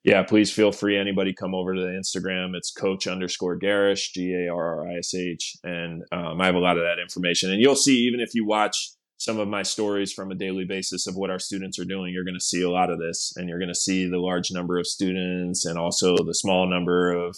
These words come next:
individuals, maybe in different sessions. And you'll see that <laughs> many times they're doing some of the same things,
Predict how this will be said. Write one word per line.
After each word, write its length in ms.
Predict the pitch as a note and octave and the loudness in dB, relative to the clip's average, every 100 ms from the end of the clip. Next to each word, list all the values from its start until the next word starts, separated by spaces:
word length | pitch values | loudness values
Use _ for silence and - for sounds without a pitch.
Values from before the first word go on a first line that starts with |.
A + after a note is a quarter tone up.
| - | -4
individuals, 760 | F#2+ F2+ F#2 F2+ F#2 F2+ F2+ - | -2 0 0 2 2 2 0 -2
maybe 320 | F2+ F2 F#2 | -4 -2 -2
in 80 | F2+ | 0
different 380 | F#2 - F2+ | -2 -2 -4
sessions. 560 | - F#2 - F2+ F2 - - - - | 0 0 0 -2 -2 -6 -10 -10 0
And 100 | G#2 | 2
you'll 100 | F#2+ | 4
see 200 | - G#2+ | 6 6
that 180 | G2 F#2 - | 6 2 -2
<laughs> 60 | |
many 300 | A2 G#2+ G2+ | -4 -2 -2
times 280 | F#2+ G2+ F#2+ | -2 -2 -2
they're 120 | F#2+ F2+ | -2 -2
doing 240 | F#2 F2+ | -4 -6
some 180 | - F2+ | -6 -6
of 60 | |
the 80 | D#2+ | -4
same 260 | - F2 F2 | -4 -6 -6
things, 400 | F2 E2+ E2+ | -6 -6 -8